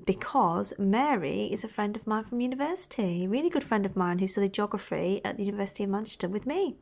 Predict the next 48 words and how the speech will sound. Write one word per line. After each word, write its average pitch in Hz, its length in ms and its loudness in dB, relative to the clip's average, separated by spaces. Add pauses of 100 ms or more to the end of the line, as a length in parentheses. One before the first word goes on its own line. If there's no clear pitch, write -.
(140)
and 214 380 2
love 226 140 0
her 254 60 4
to - 100 -10
bits. - 200 -4
She's - 120 -4
a - 40 2
lovely, 294 400 0
lovely, 285 340 0
lovely 277 280 0
girl, 277 380 0 (100)
very 277 280 6
nice. 190 480 2 (760)
And, 240 540 4 (120)
um, 214 340 4 (100)
I 254 100 6
just 320 160 0
saw 294 180 2
her 269 80 6
share 269 280 4
something 320 300 0
from 214 140 2
Beyond 196 260 6
Measure. 262 220 2
I - 20 4
was 240 140 2
like, 220 120 6
"Oh, 392 60 8
I 508 200 8
went 480 120 2
to - 80 -16
the 381 60 8
show 349 200 4
and 466 120 2
I 415 40 4
saw 320 220 2
this 440 200 0
lady. 294 180 4
She 233 100 -2
makes 214 160 0
really 262 220 6
beautiful 180 280 2
stuff." 208 220 2
She's 220 140 0
like, 254 200 -2
"It's - 220 4
my 539 160 10 (200)
sister." 285 520 6